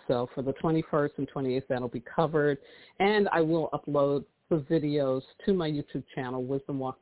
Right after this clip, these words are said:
Two Self Mastery, before the end of the month. My next live broadcast will be on Sunday, June fourth, and I'll provide wisdom and insights on focusing on these opportunities brought by covid.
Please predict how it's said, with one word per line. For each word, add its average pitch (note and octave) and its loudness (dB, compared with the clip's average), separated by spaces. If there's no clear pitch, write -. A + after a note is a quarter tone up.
Two C3+ -2
Self C3 0
Mastery, C3+ -2
before C3+ 0
the C3 2
end B2+ 0
of C3 2
the C3+ 0
month. C3 0
My E3 4
next G3+ 2
live A#3+ 2
broadcast F#3 0
will D#3+ 0
be D3 -4
on C#3 -6
Sunday, F3 0
June C#3 -4
fourth, D#3+ 2
and E3 0
I'll A#3 -2
provide F3 -2
wisdom E3 0
and D#3 -2
insights D3+ -4
on C#3 -4
focusing A#3+ -2
on F3 -6
these D#3 -8
opportunities D#3+ -6
brought C#3+ -4
by B2+ -4
covid. A#2+ -6